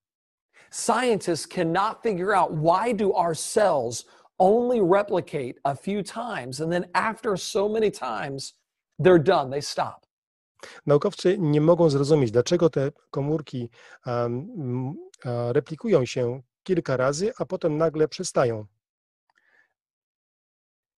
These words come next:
Speaker 1: The Bible answers this question for us.
Speaker 2: Biblia, e, odpowiada na to pytanie.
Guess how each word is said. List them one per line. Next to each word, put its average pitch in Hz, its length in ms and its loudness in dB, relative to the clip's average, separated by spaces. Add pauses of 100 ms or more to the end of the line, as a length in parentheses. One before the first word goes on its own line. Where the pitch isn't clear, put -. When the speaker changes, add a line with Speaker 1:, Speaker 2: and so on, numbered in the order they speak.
(500)
Speaker 1:
The 170 120 8
Bible 170 640 2 (180)
answers 160 360 0
this 147 200 -2
question 165 460 -2
for 156 260 -4
us. - 280 -18 (720)
Speaker 2:
Biblia, 139 420 -6 (1040)
e, 151 40 -6 (300)
odpowiada 151 600 0
na 117 100 -2
to - 100 -12
pytanie. 110 400 -8